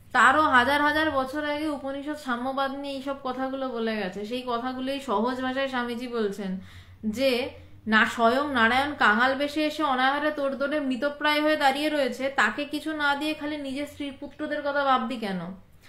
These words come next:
যে সেটা তো পশুর কাজ। এটাই সাম্যবাদ। সাম্যবাদ ভারতীয় ধর্মের মধ্যে রয়েছে। সাম্যবাদ বাইরে থেকে কোথাও থেকে উড়ে এসে জুড়ে বসেনি। ওটা যেটা বলছে সেটা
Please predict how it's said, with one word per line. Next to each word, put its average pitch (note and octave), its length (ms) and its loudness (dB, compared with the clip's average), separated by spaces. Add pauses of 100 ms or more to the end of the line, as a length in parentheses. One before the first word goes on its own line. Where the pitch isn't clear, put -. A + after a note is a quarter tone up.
(640)
যে C4 80 -8
সেটা C4 320 -4
তো D4 220 -4
পশুর C4+ 320 -6 (100)
কাজ। G3+ 540 -6
এটাই D#4 400 0
সাম্যবাদ। C4+ 680 2 (440)
সাম্যবাদ B3+ 840 0
ভারতীয় B3 580 0
ধর্মের B3+ 500 -2
মধ্যে D4 360 -2
রয়েছে। G#3+ 720 -4 (520)
সাম্যবাদ A#3+ 500 0
বাইরে A#3 300 0
থেকে B3 260 -6
কোথাও A3+ 360 -8
থেকে A#3+ 280 -6
উড়ে A#3 200 0
এসে A#3+ 240 -4
জুড়ে A3 240 -2
বসেনি। G3+ 500 -4
ওটা G#3+ 220 -4
যেটা A3 280 -2
বলছে A3+ 340 -6
সেটা A#3+ 400 -4